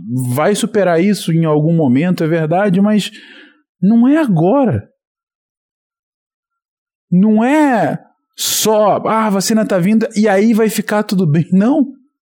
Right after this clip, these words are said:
isso vai demorar. Não é só, "Ah, daqui a pouco passa",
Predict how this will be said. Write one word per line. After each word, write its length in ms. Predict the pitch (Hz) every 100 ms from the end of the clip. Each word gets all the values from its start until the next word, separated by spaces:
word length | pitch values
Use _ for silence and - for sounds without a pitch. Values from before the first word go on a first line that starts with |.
| _ _ - _
isso 200 | - 254
vai 160 | 254 247
demorar. 680 | 277 277 285 254 294 294 - _ _ _ _ - - -
Não 280 | 202 226 226
é 380 | 262 294 269
só, 960 | 226 - 240 269 269 226 202 175 175 185 - _ _
"Ah, 640 | - 247 285 269 196 175 170 202 _ _ _ _ _ 185
daqui 260 | 214 -
a 80 | 285
pouco 320 | - 233 254
passa", 640 | - 254 247 - - 95